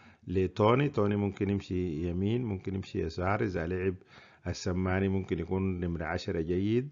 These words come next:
آه، ال-، حتى هذه اللحظة العجب ليس هو العجب الذي نعرف، وتأثر طبعًا بالإيقاف وبالمشكلة بتاعت انتقاله للهلال وكده.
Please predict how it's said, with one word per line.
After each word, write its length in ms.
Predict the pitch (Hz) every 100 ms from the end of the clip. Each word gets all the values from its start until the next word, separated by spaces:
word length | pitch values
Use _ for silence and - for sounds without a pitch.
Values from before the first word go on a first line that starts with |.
| 123
آه، 580 | 95 90 90 87 85 - _ _ -
ال-، 320 | 98 101 101 - - - - _ _ _
حتى 340 | - 214 226 233
هذه 360 | 190 208 190
اللحظة 440 | 170 165 180 170 165
العجب 500 | 143 123 160 165 143
ليس 260 | 143 147
هو 200 | 139 127
العجب 400 | 131 104 117 117
الذي 380 | 104 95 101 104
نعرف، 460 | 98 98 113 151 -
وتأثر 480 | 110 139 170 175 156
طبعًا 400 | 147 147 135 120
بالإيقاف 720 | 98 87 90 - 107 107 -
وبالمشكلة 560 | 85 85 98 98 101
بتاعت 320 | 85 - 71 87
انتقاله 580 | 78 - - 92 92
للهلال 600 | 87 73 71 73 85 87
وكده. 360 | 82 87 90 -